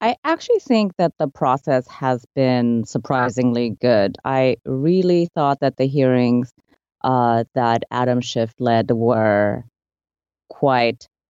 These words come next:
eye-opening. Uh, and so my background is in foreign policy. I, uh, I,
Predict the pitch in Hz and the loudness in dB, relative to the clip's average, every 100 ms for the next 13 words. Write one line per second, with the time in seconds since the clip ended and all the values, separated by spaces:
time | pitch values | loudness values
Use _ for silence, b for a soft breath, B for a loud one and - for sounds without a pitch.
0 | _ - 113 110 87 107 113 104 80 73 | _ -4 -2 0 -2 -4 -4 -2 -2 -4
1 | 101 - 123 117 - 147 180 170 175 160 | -6 -6 -2 0 0 0 0 0 0 0
2 | 180 214 175 156 139 - 131 117 113 110 | -2 0 -2 0 -2 -2 0 0 -2 -4
3 | 98 _ _ _ _ _ 143 139 123 139 | -8 _ _ _ _ _ -2 0 0 0
4 | 156 180 202 202 226 139 123 - 117 117 | 0 -2 -2 -2 -2 -4 -8 -8 -4 0
5 | 113 113 _ _ _ _ _ _ 123 123 | -2 -4 _ _ _ _ _ _ -2 0
6 | 117 117 117 | 2 2 0